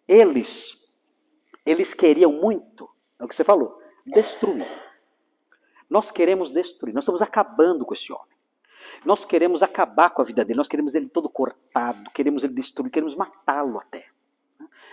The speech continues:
Então, manda a gente para os porcos. Porque nós queremos destruir alguma coisa. Nós, nós temos sede disso.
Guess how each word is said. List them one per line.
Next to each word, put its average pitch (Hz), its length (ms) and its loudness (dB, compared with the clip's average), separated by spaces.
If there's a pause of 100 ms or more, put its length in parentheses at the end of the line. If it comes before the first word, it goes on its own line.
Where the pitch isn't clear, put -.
Então, 156 600 0 (260)
manda 208 540 2
a - 20 2
gente 143 260 -4
para 147 160 0
os - 160 -12
porcos. - 960 -14 (580)
Porque 165 220 -2
nós 170 120 -4
queremos 165 260 -2
destruir 175 720 -4
alguma 170 260 -2
coisa. - 420 -20 (540)
Nós, - 200 -10
nós 320 240 -12
temos 180 300 -2 (240)
sede 180 300 0
disso. - 460 -16